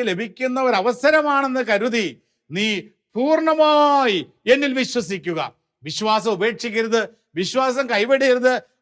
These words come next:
അവിടെ ഇവിടെയൊക്കെ എന്തെങ്കിലും കണ്ടെന്നോർത്ത് അവര് ഇവര് എന്തെങ്കിലും പറഞ്ഞതോർത്ത് വിശ്വാസം നഷ്ടപ്പെടരുത്. അത് ദൈവം കാതോർത്തിരിക്കുകയാ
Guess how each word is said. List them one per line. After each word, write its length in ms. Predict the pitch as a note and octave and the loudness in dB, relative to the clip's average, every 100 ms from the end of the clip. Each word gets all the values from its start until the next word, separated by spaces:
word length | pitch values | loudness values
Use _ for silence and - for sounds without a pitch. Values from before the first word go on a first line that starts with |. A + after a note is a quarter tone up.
| C3+ | -4
അവിടെ 160 | G3+ C4+ | 0 2
ഇവിടെയൊക്കെ 340 | C4 C4+ C4 A#3+ | 2 2 2 0
എന്തെങ്കിലും 320 | A3+ C4 C4+ A#3 | 0 0 -2 -2
കണ്ടെന്നോർത്ത് 580 | G3 B3+ C4 B3+ C4 C4 - _ - | -4 -4 -2 -2 0 -2 -4 _ -4
അവര് 180 | F#3+ C#4+ | 2 2
ഇവര് 160 | C4+ C#4 B3 | 2 2 2
എന്തെങ്കിലും 260 | B3+ C4+ B3 | 0 0 -2
പറഞ്ഞതോർത്ത് 540 | G3+ C4 B3+ A#3+ B3+ B3+ - _ _ - | -2 0 2 2 2 2 0 _ _ -14
വിശ്വാസം 460 | C3+ A3+ A#3 G#3+ A3+ | -6 0 0 0 -4
നഷ്ടപ്പെടരുത്. 500 | F3+ - A3+ G#3+ G3+ - _ - | -6 -4 -4 -2 -2 -4 _ 0
അത് 100 | A3 G#3+ | 2 4
ദൈവം 260 | G#3+ C#4 D#4 A#3+ | 4 4 0 0
കാതോർത്തിരിക്കുകയാ 1120 | A#3 C4+ C#4+ D4+ D#4+ E4 D#4+ C#4 D#4 D#4 D4+ | 0 4 6 8 8 6 2 -4 -2 2 2